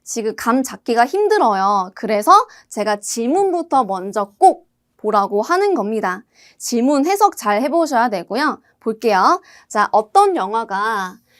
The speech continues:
가장 좋은 점수를 받았는가가 궁금한 거고요.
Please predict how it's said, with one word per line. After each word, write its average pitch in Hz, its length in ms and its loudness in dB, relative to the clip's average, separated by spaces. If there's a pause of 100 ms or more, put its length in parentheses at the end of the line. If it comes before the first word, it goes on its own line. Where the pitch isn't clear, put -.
(160)
가장 320 580 0
좋은 339 500 0
점수를 349 680 0
받았는가가 285 1300 -2
궁금한 233 560 -6
거고요. 233 580 0